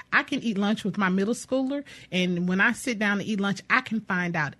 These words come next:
everything that has happened that entire day just by having lunch. I'm not disrupting the classroom, but I am actively involved. And like Rod, Ross, Rosalind said earlier about being a village mom,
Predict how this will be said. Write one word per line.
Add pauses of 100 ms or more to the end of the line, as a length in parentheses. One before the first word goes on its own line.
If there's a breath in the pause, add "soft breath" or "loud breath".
everything
that
has
happened
that
entire
day
just
by
having
lunch. (300 loud breath)
I'm
not
disrupting
the
classroom,
but
I (100)
am
actively
involved.
And
like
Rod, (200)
Ross,
Rosalind
said
earlier
about
being
a
village
mom,